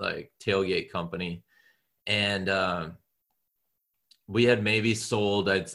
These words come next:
I'd say, like, three hundred suits, but a lot of them were very, like, underground sales and, like,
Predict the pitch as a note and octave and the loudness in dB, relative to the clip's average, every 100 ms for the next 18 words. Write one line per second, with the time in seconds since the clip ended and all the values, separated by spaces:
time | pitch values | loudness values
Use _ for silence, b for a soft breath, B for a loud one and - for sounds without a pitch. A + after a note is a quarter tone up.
0 | - G2 - G2+ F#2+ F#2 - - G2 G2+ | -4 -4 -2 0 2 0 -4 -6 -2 -2
1 | F#2+ F#2+ F#2 F#2 E2 - F#2 F#2 C3 - | 0 -2 0 -4 -4 -8 -2 -2 -2 -6
2 | - G2+ F#2 - b b - G#2+ G#2+ A#2 | -4 -2 -2 -4 b b -2 0 4 4
3 | B2 A#2+ A#2 G#2 G2+ F2 G2+ G2+ G2 F#2 | 4 4 2 2 0 2 4 4 4 2
4 | - G2+ G2+ G2+ F#2 F#2+ F#2 F#2 - - | -2 -4 0 0 2 2 2 -2 -4 -4
5 | F2 F2+ F2+ F2 E2+ F2 E2+ D#2+ D2+ - | -2 -2 -2 -4 -4 -6 -4 -4 -6 -10